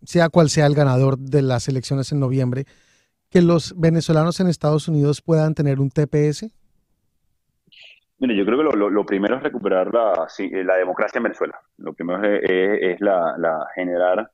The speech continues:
Speaker 2: eh, todo el esfuerzo, toda la presión, todos los mecanismos para, eh, terminar de vencer la, la dictadura de Nicolás Maduro, que afecta no solamente a los venezolanos, sino al continente, hasta la, al, al estar vinculado con narcotráfico, terrorismo, eh, pero también ser señalado como un criminal de lesa humanidad. Primera vez en la historia de América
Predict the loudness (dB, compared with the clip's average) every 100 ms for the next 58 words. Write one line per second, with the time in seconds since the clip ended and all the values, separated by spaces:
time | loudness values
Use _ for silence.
0 | _ _ _ _ _ -6 -6 -2 -2 0
1 | 0 0 -4 -4 -4 0 0 -2 -4 -4
2 | -4 -2 -2 -2 -4 -6 -6 -6 -2 0
3 | 0 0 -2 0 -2 -2 0 0 0 0
4 | -2 0 0 0 -2 -8 -4 -4 -2 0
5 | 2 2 0 -2 -8 -14 -8 -4 -2 -2
6 | -4 -4 -6 -4 -4 -2 0 -2 -2 -10
7 | -6 -6 -4 -4 -2 -4 -4 -12 -14 _
8 | _ _ -6 -2 0 0 0 0 -2 -2
9 | -2 -2 0 0 0 -2 -2 -2 -4 -10
10 | -8 -8 -6 -6 -2 -2 -2 -2 -4 -8
11 | _ _ _ -20 _ -2 0 0 -2 -2
12 | 0 -2 -2 -2 -2 -2 -2 -2 -2 -2
13 | -2 0 -2 -2 -6 -6 -8 -6 -4 -2
14 | -2 -4 0 0 0 0 0 -2 -6